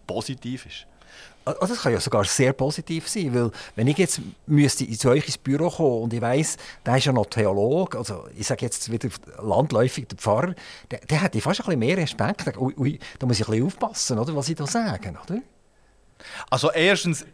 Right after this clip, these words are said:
Speaker 1: es ist nicht das Gleiche, wenn man sagt, d-, das ist jetzt der Pfarrer da, das ist nicht das Gleiche, oder? Der Pfarrer ist ein Beruf und da bin ich nie Pfarrer gewesen, also folglich bin ich, ich bin Theologe ausgebildet, das ist einfach nicht ganz, nicht ganz das Gleiche. Und das mag sein, dass natürlich sich die Leute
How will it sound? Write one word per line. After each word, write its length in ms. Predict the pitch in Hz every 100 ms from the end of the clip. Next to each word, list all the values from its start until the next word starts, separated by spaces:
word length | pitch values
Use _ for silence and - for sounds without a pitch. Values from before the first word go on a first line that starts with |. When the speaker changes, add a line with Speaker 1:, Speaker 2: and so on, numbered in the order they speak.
| - - _
Speaker 1:
es 260 | - 185 170
ist 160 | -
nicht 160 | 170 190
das 100 | -
Gleiche, 360 | 160 151 139
wenn 80 | 143
man 80 | 135
sagt, 360 | 135 139 143 - _ -
d-, 160 | 151 131
das 120 | 147
ist 80 | 151
jetzt 180 | 143
der 60 | 120
Pfarrer 460 | - 123 135 151 147
da, 200 | - 170
das 140 | 113
ist 140 | 139 139
nicht 120 | 151
das 60 |
Gleiche, 300 | - 190 123
oder? 160 | 113 151
Der 80 | 127
Pfarrer 280 | 131 156 123
ist 100 | 95
ein 60 |
Beruf 560 | 90 135 139 - - -
und 160 | 110 98
da 80 | 123
bin 200 | 104 95
ich 60 | 123
nie 60 |
Pfarrer 440 | 139 123 123 143 143
gewesen, 280 | - 165
also 180 | 123 107
folglich 260 | 120 139 -
bin 140 | 117
ich, 100 | 104 -
ich 100 | 127
bin 120 | 120
Theologe 400 | - 110 127 139
ausgebildet, 480 | 131 - 107 87 82
das 100 | 110
ist 80 | 123
einfach 160 | 120
nicht 120 | 120 113
ganz, 260 | 110 135
nicht 180 | 147 180
ganz 300 | 147 151 151
das 140 | - -
Gleiche. 420 | 117 143 151 - - - - - - -
Und 160 | 135 127
das 120 | 156
mag 160 | 131
sein, 200 | - 143
dass 200 | 214 220
natürlich 420 | 185 165 175 175 -
sich 220 | - -
die 120 | 139
Leute 240 | 139 -